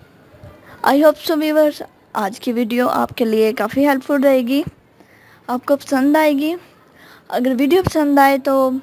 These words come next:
व्यूअर्स like कीजिएगा, share कीजिएगा, feedback दीजिएगा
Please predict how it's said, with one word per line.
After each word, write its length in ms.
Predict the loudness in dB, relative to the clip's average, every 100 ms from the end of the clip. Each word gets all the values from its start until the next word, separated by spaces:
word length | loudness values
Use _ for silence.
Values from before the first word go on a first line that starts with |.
| -12 _ _ _ -4
व्यूअर्स 400 | 2 4 2 -2 -2
like 260 | 0 -2 -2
कीजिएगा, 520 | 0 2 2 0 -4 -10 _ _ -20 -10
share 260 | 2 4
कीजिएगा, 560 | 4 0 0 0 2 0 -2 _ _ _ _ _ _ _ _
feedback 460 | -2 0 2 2 2
दीजिएगा 500 | -2 -2 0 0